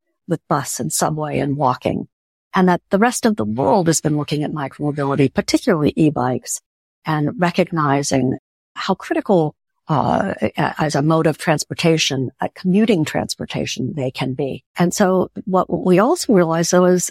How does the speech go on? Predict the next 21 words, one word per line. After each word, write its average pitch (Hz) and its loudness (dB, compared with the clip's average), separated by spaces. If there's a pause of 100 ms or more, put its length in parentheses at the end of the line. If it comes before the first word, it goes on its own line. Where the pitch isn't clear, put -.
(120)
that 202 2
the 185 2
real 196 4
challenge 175 -2
was 165 -2
for 165 -6
lower 160 0
income 170 -2
New 160 -4
Yorkers. - -4 (340)
Uh, 160 -2
at 170 -2
that 208 2
time, 165 -2 (240)
fewer 208 6
than 160 2
one 180 0
percent 175 0
of 160 -4
New 160 0
Yorkers 165 -2